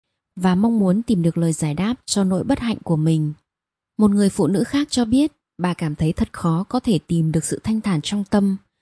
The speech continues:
sau khi trải qua thời gian chăm sóc chồng lúc lâm chung, nhưng bà cảm thấy thoải mái và nhẹ nhõm sau khi biết đến Pháp Luân Đại Pháp.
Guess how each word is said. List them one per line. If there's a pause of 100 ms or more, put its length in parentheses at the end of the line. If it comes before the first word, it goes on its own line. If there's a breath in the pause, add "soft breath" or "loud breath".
(140)
sau
khi
trải
qua
thời
gian
chăm
sóc
chồng
lúc
lâm
chung, (520)
nhưng
bà
cảm
thấy
thoải
mái
và
nhẹ
nhõm
sau
khi
biết
đến
Pháp
Luân
Đại
Pháp.